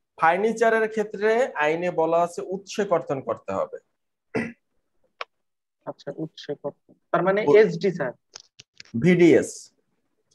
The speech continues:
Speaker 1: উৎসে কর্তন
Speaker 2: ভিডিএস।
Speaker 1: করতে হবে। অর্থাৎ আপনি, আপনাকে bill করছে কত? এই যে নাদিরা ফার্নিচার আপনাকে bill করছে পাঁচ লক্ষ পঁচাত্তর হাজার টাকা,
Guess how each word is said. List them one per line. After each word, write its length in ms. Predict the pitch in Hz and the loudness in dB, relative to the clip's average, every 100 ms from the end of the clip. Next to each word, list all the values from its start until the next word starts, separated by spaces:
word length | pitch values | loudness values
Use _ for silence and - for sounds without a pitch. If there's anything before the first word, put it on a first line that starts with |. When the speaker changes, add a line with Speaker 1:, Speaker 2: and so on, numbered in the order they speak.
| _ | _
Speaker 1:
উৎসে 400 | 170 175 - 175 | -4 -4 -2 0
কর্তন 180 | 175 190 | 2 2
Speaker 2:
ভিডিএস। 180 | 131 175 | 0 0
Speaker 1:
করতে 240 | 110 - | 0 0
হবে। 300 | 107 98 90 - _ _ _ - | 0 2 -2 -6 _ _ _ -4
অর্থাৎ 300 | 135 135 180 | -2 2 2
আপনি, 460 | 151 147 160 190 196 | 4 2 2 -2 2
আপনাকে 420 | 147 - 180 190 | 0 0 -2 -2
bill 260 | 165 180 | -2 -4
করছে 300 | 185 196 202 190 | -2 -2 -2 -2
কত? 340 | 175 - 98 - _ _ _ _ - | -2 -2 -8 -10 _ _ _ _ -8
এই 80 | 123 | -4
যে 140 | 151 | 0
নাদিরা 380 | 143 131 165 180 | 2 2 2 0
ফার্নিচার 480 | 180 170 170 165 123 | 0 0 -2 -2 -2
আপনাকে 320 | 120 151 156 | -2 -4 -8
bill 240 | 143 156 | -6 -6
করছে 260 | 151 175 190 | -4 -6 -4
পাঁচ 200 | 156 147 - | -2 -2 -2
লক্ষ 180 | 180 - | -6 -4
পঁচাত্তর 440 | 180 180 185 196 | -4 -4 -4 -4
হাজার 180 | 185 180 165 | -2 -2 -4
টাকা, 300 | 156 156 | -4 -4